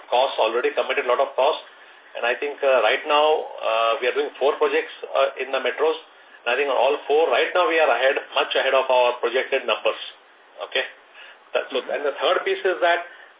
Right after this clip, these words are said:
Speaker 1: clearly we will not take two thousand crores of business to lower our numbers. So when, when we are taking businesses like this, they will be at standard margins. The margins may take one year or two years to reach those levels, but we are very clearly not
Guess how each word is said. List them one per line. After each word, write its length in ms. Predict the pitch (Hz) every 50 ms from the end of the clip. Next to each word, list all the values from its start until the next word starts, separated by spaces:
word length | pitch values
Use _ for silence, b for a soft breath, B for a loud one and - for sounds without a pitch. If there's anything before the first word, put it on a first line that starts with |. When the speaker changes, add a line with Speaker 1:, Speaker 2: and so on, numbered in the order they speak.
| _ -
Speaker 1:
clearly 480 | 131 143 160 175 180 190 - 208 - - - - - - _ - - - 147
we 80 | 147
will 200 | 156 160 147 139
not 200 | 139 151 160 -
take 160 | - 175 170 160
two 80 | 156
thousand 220 | 151 156 156 156 156 156 151 143
crores 220 | 135 135 139 143
of 160 | 143 139 -
business 320 | 117 113 113 135 139 127 - - - - -
to 60 | 139 139
lower 280 | 127 123 127 135 139 139
our 160 | 131 131 131
numbers. 320 | 110 101 - 107 92 - - - - - - _ _ B B B B B B B _ -
So 140 | - 117 107
when, 160 | 120 120 -
when 240 | 120 123 127 127 139
we 20 | 139
are 80 | 135 -
taking 320 | 117 - 143 147 143 127
businesses 400 | 123 113 113 120 123 - 131 123
like 240 | 123 120 117 - -
this, 160 | - 117 101 - - - B B B B B B _ - 127
they 80 | 127
will 240 | 117 127 139 151 156
be 160 | 160 175 170
at 160 | 156 143 139 - -
standard 320 | - 110 - 123 127 123
margins. 480 | 120 120 110 104 - 131 139 156 - - - - B B B B B -
The 80 | 107 104
margins 320 | 101 101 - 127 131 - - 131
may 80 | 117
take 160 | - 135 123
one 160 | 117 107 107 117
year 160 | 120 123 127
or 160 | 127 123 120
two 160 | 117 113 117
years 160 | 123 123 117 - -
to 80 | 90 107
reach 160 | 113 120 - -
those 160 | 135 131 123 123
levels, 320 | - 127 147 156 156 -
but 160 | 139 131 123
we 80 | 120 131
are 80 | 139 135
very 220 | 139 147 151 147
clearly 480 | - 147 147 143 139 147 147 147 143 B B B B B B B B 104
not 160 | 120 143